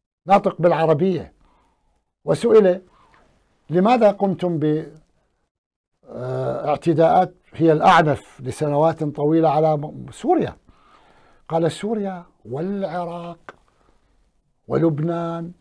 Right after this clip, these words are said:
وأي مكان نعتقد"، وهو من قادة،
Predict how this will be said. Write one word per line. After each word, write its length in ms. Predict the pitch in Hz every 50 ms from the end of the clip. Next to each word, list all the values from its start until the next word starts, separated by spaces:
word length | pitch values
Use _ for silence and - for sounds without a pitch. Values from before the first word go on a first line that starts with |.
| _ -
وأي 540 | - - - - - 262 277 277 277 277 269
مكان 800 | 254 254 254 233 247 - 262 269 269 269 262 254 247 247 214 190
نعتقد"، 1120 | 190 208 180 - - - _ - - 220 220 214 - 214 196 180 139 165 185 185 180 180 180 - _ _ _ _ _ - _ _ _ _ _ _ _ _ _ _ _ _ -
وهو 240 | - 131 143 165 160
من 120 | 156 165 156
قادة، 320 | - 180 180 165 180